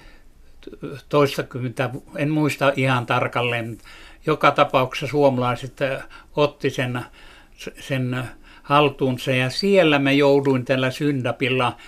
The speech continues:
tuota, hakemaan tai viemään ensinnäkin ammuksia sinne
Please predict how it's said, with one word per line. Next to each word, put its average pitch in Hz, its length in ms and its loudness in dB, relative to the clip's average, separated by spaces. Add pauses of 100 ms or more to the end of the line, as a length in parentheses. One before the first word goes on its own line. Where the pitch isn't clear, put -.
(480)
tuota, 127 580 -2 (260)
hakemaan 131 800 -2
tai 131 200 2
viemään 143 560 2
ensinnäkin 127 760 0
ammuksia 135 880 0 (320)
sinne 127 360 0